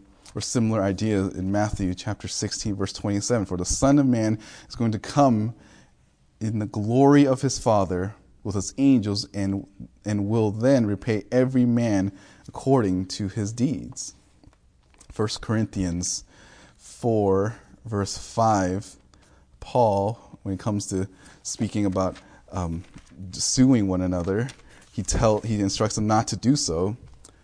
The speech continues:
but instead he tells them to leave it to the Lord. First Corinthians four, verse five, "Therefore do not go on passing judgment before the time, but wait until the Lord comes,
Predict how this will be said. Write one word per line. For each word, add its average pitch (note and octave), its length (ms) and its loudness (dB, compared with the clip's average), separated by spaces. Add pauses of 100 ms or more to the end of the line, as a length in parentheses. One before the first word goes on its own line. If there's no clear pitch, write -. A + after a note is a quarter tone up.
(220)
but G2 60 -8
instead F#2+ 480 0
he G#2 80 2
tells G#2 260 0
them A2 240 -2 (240)
to - 80 -4
leave G#2 260 0
it G#2+ 80 -2
to A#2+ 100 -4
the A#2 60 2
Lord. A2+ 420 2 (840)
First - 240 -8
Corinthians G#2+ 280 -4
four, A2 260 0
verse G2 160 -2
five, G#2 160 2
"Therefore G#2+ 260 2
do G#2 100 -2
not G#2+ 300 0
go A2+ 100 2
on G#2 120 2
passing A2 420 -2
judgment A2+ 400 2
before G2+ 180 -4
the G2 80 0
time, B2 320 0
but G2 120 0
wait G#2+ 340 2
until G#2+ 260 -2
the G2+ 80 0
Lord A2 300 2
comes, A2 420 0